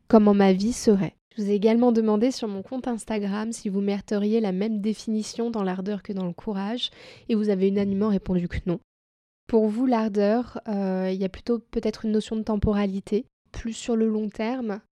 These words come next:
On est dans une, euh, hargne, dans une fougue, dans une détermination peut-être encore plus poussée. J'ai les mots d'Aruni sous les yeux qui m'y, m'a écrit, euh, et qui me dit : « Je dirais que dans l'ardeur, il y a une sensation de force, de détermination, voire d'acharnement à long terme.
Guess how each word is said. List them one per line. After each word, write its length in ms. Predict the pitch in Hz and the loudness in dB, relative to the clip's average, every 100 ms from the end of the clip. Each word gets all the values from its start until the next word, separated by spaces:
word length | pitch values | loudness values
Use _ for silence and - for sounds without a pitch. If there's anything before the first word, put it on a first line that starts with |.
| _ | _
On 140 | 220 208 | -2 0
est 80 | 208 | 2
dans 160 | 202 | 0
une, 340 | 196 196 202 202 | -2 -4 -4 -2
euh, 340 | 196 196 190 - | -4 -4 -6 -4
hargne, 540 | 214 214 220 214 202 | -2 0 0 0 0
dans 140 | 196 190 | 0 0
une 200 | 185 190 | 0 -2
fougue, 580 | - - 233 254 202 208 - | -6 0 2 4 2 -2 -4
dans 100 | 208 | -4
une 320 | 196 190 185 | 0 0 0
détermination 920 | 190 240 220 208 214 214 208 202 233 | 0 0 2 2 2 2 0 -2 -4
peut-être 360 | 226 - 196 - | -4 -6 -6 -8
encore 220 | 190 190 | -4 -2
plus 160 | - 247 | -2 -4
poussée. 460 | - 233 - 214 - - | -4 -4 -2 -2 -4 -8
J'ai 160 | 180 196 | -2 2
les 120 | 202 | 2
mots 180 | 208 233 | 4 2
d'Aruni 500 | 190 190 196 208 233 | 2 0 0 0 -2
sous 220 | - - | -6 -6
les 320 | 196 190 196 | -2 -2 0
yeux 160 | 202 240 | 2 0
qui 240 | - - | -2 -6
m'y, 480 | 196 196 196 190 190 | -2 0 0 0 -2
m'a 140 | 196 196 | 0 0
écrit, 460 | 190 - 240 247 | -2 -2 0 2
euh, 200 | 196 - - | 0 -4 -6
et 140 | 208 | -8
qui 160 | - 196 | -4 0
me 120 | 190 | 0
dit : « 260 | 196 233 - - - | -2 -6 -8 -18 -4
Je 140 | 226 | 0
dirais 260 | 233 240 254 | 2 2 2
que 100 | 254 | 0
dans 140 | 226 | 0
l'ardeur, 340 | 208 202 220 240 | 0 0 0 0
il 80 | 214 | -2
y 20 | |
a 40 | 214 | -4
une 60 | |
sensation 460 | 202 202 202 - 247 | -4 -6 -6 -6 -4
de 100 | 202 | -4
force, 480 | - 196 240 - - | -2 -2 -2 -4 0
de 120 | 214 | 2
détermination, 760 | 233 233 214 220 208 - 262 | 2 -2 -2 0 -2 -2 -2
voire 240 | 220 202 196 | 0 0 0
d'acharnement 640 | 226 - 226 220 220 240 | 0 0 -2 0 0 0
à 60 | 220 | -2
long 160 | 208 | -4
terme. 400 | - 196 180 196 | -4 -6 -6 -8